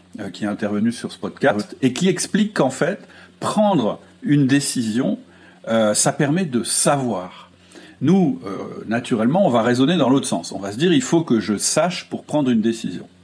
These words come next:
Et lui, il dit, « Non, parce qu'il y a des choses que tu ne pourras savoir que si tu as pris ta décision. »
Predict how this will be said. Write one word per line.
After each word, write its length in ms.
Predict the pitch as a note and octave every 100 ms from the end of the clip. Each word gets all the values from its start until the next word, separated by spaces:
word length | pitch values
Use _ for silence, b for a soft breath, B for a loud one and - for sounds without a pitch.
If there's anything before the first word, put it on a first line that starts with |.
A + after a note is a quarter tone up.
| -
Et 80 | A2+
lui, 220 | C3+ F#3
il 80 | C#3+
dit, « 160 | E3+ D#3
Non, 240 | D3+ F#3 B B B -
parce 160 | G#2+
qu'il 80 | -
y 60 | A#2+
a 40 |
des 60 | B2+
choses 260 | - F3
que 80 | -
tu 160 | A2+ A#2+
ne 60 |
pourras 240 | - B2+ B2
savoir 320 | B2+ D3 -
que 100 | B2+
si 160 | B2 A#2
tu 180 | A#2
as 60 | G#2
pris 300 | - E3+ D3+
ta 100 | A#2+
décision. » 460 | G#2+ G#2 - -